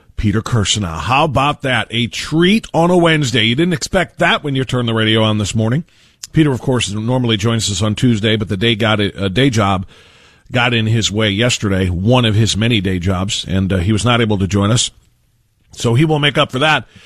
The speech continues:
with commentary today at nine thirty-five on birthright citizenship, on the fourteenth Amendment, on the midterm elections, and yes, also on the synagogue shootings in Pittsburgh.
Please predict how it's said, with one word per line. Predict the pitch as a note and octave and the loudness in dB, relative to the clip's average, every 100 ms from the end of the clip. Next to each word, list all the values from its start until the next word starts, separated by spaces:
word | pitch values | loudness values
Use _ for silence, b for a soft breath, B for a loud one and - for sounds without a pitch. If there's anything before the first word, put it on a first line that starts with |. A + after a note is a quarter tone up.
| B B | B B
with | C3 | -4
commentary | E3 D#3+ D3+ D#3 D3 | 2 2 2 0 -2
today | - C#3+ D3+ | 0 0 0
at | A2 | 0
nine | A#2+ C3+ C#3 | -2 -2 -2
thirty-five | C#3+ C3+ A#2 D3 C3+ A2 - | -2 -2 -2 0 2 2 0
on | E3 E3 C#3 G2 D#2 C2 - _ _ - | 0 2 2 -2 -6 -12 -16 _ _ -16
birthright | E2+ D3 D#3 - C3+ C#3+ C#3+ | -4 0 2 0 0 0 2
citizenship, | - F3 E3 - B2 A2 - F#2+ - _ _ _ _ _ _ | 0 2 2 2 0 -2 -2 -2 -6 _ _ _ _ _ _
on | C3+ D#3 A#2+ A2 | 2 2 2 -2
the | G#2+ | -4
fourteenth | - A2+ - G#2+ G2 | -2 -2 0 -2 0
Amendment, | A#2 C#3+ C3 D#2 - B B B | 2 2 2 -2 -8 B B B
on | C3+ D#3+ C#3 A2+ | 2 4 4 2
the | G#2+ | 0
midterm | A#2+ A2+ A#2 G2+ | 0 2 0 2
elections, | A#2+ C#3 - C#3+ - | 0 0 0 -2 -2
and | G2+ | 0
yes, | B2+ C3+ - | 2 2 2
also | C3 B2 C3+ B2+ | 2 2 2 0
on | B2 A#2 G#2 G#2 B B B | 2 2 2 0 B B B
the | A#2+ | -2
synagogue | - D#3 C3+ A2 G#2 F#2+ | 0 2 2 0 0 -2
shootings | - G#2+ G#2 G#2 - | -2 0 2 0 -2
in | G2 F#2 | -4 0
Pittsburgh. | C3 - B2 A#2+ A2+ | 0 0 0 0 0